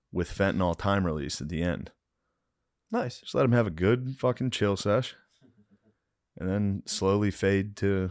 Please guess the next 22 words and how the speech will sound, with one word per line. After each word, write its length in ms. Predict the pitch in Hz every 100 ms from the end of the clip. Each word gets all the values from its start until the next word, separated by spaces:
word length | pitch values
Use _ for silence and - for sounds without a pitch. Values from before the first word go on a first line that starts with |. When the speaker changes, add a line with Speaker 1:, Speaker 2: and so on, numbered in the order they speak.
| 139 131 - _ -
Speaker 1:
nothing. 380 | 101 110 - - _ _ _ _ _ _ _ _ _ _ _ _ _
Speaker 2:
It's 120 | - 139
not 60 |
a 40 | 92
bad 120 | -
idea. 240 | - 82 85 - 85 85 _ _ _ _ _ _
So 180 | - 127
that, 80 | 180
that 180 | 139
was 140 | 139 131
her, 120 | 143
that 220 | 127 135
was 140 | 143 143
her, 280 | 135 131
Speaker 1:
<laughs> 20 | 123
That 40 |
was 0 |
Speaker 2:
that 140 | 127
was 100 | 190 143
Speaker 1:
her 100 | 185
Speaker 2:
her 80 |
Speaker 1:
plan. 280 | 160 92 110